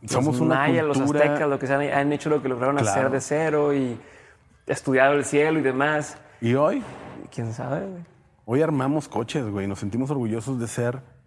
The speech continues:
Speaker 1: este, la región que se trajo a Kia, güey, o que se trajo a... Lo cual no está mal,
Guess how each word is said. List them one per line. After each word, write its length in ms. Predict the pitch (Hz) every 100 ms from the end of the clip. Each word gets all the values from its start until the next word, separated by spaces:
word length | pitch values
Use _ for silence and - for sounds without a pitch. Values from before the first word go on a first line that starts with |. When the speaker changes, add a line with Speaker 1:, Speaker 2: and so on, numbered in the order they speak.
| _ _ _ _ -
Speaker 1:
este, 800 | 101 - - 107 101 98 95 - _ _ _ -
la 180 | 107 104
región 800 | 110 110 - 120 120 123 123 123
que 160 | - 113
se 120 | 107
trajo 400 | 110 110 - 110
a 140 | 95
Kia, 420 | - 117 123 123 117
güey, 220 | 110 113
o 60 | 98
que 60 |
se 120 | -
trajo 280 | - 107 110
a... 60 | 104 - _ -
Lo 100 | 113
cual 180 | 151 165
no 80 |
está 200 | 165 - 151
mal, 480 | 143 127 98 -